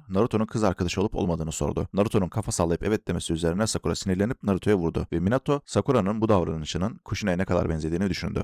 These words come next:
Kısa bir süre sonra diğer Hokage'ler de savaş alanına ulaştı ve Kyuubi'yi hapsetmek için birlikte bir bariyer oluşturdular. Bu sırada Obito, Kyuubi'yi kendine mühürleyerek Jinchuriki oldu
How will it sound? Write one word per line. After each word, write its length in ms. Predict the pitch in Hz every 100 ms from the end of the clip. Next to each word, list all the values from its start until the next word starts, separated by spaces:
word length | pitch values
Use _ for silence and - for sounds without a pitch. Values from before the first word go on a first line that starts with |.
| -
Kısa 260 | - 160
bir 60 | 120
süre 220 | - 82
sonra 320 | - 85 117
diğer 180 | 117 123
Hokage'ler 520 | 110 - 92 87 85
de 80 | 101
savaş 300 | - 98 98
alanına 360 | 87 85 104 101
ulaştı 420 | 80 76 - 82
ve 100 | -
Kyuubi'yi 280 | 82 117 98
hapsetmek 420 | 98 - - 85
için 220 | - 117 95
birlikte 300 | 82 110 104
bir 140 | 107
bariyer 240 | 85 82
oluşturdular. 600 | 82 80 - - - - - -
Bu 80 |
sırada 220 | - 127 87
Obito, 380 | 101 - 120
Kyuubi'yi 360 | - - 110 101
kendine 300 | - 87 92
mühürleyerek 480 | 85 82 87 110 -
Jinchuriki 460 | 90 - 85 -
oldu 260 | 78 80 82